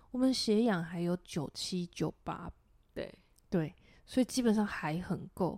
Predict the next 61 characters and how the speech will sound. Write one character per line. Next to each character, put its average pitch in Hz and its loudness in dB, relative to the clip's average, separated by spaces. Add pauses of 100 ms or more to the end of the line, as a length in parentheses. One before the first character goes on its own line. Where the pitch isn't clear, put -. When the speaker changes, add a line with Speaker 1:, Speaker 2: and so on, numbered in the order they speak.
Speaker 2:
嗯。 185 -8
Speaker 1:
你 196 0
看 240 6
现 233 4
在 233 2
就 226 0
是 220 0
大 214 -2
家 214 0
提 208 0
醒 175 -4
covid 196 2
nineteen 185 0
很 165 0
危 151 0
险， - -6 (120)
其 - -4
实 220 2
那 233 4
个 240 4
时 196 2
候 185 10
血 190 4
氧 185 2
都 185 6
到 190 6
九 - 0
一、 196 0
九 - 0
二。 - 0
Speaker 2:
嗯。 214 0
Speaker 1:
那， 214 8
那 233 6
个 233 8
真 233 6
的 233 12
好 208 10
危 175 8
险。 - 0
Speaker 2:
对。 196 -2
Speaker 1:
可 254 6
是 311 10
当 339 6
你 254 6
身 311 4
体 302 6
提 226 0
醒 254 0
你 247 2
要 214 6
呼 220 8
吸 233 4
的 202 8
时 196 6
候， 208 8
你 196 4
的 202 6
血 262 4
氧 269 6
还 196 2
有 226 8